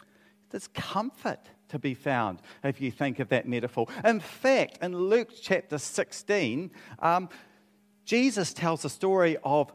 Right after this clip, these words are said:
when this guy named Lazarus dies, he goes to a place called the bosom,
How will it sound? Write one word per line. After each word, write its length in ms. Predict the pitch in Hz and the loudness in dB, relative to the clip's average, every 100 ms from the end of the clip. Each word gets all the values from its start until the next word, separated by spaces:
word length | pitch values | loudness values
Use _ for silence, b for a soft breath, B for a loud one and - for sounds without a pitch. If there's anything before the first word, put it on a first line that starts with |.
| B B | B B
when 320 | 151 170 156 - | -2 0 -2 -2
this 220 | 143 - | -2 -2
guy 220 | 151 151 | 0 0
named 260 | 143 127 104 | 2 0 -2
Lazarus 720 | 120 170 190 185 127 104 - | 0 2 2 0 0 -2 -4
dies, 520 | 117 175 180 113 117 | 0 2 4 2 2
he 100 | 160 | -4
goes 340 | 135 165 165 - | 0 2 2 0
to 120 | 156 | -4
a 60 | 143 | -4
place 340 | - 185 - | -2 -2 -2
called 220 | - 160 | -8 -2
the 100 | 147 | -2
bosom, 720 | 101 - 233 254 139 185 285 | -2 0 2 2 0 0 0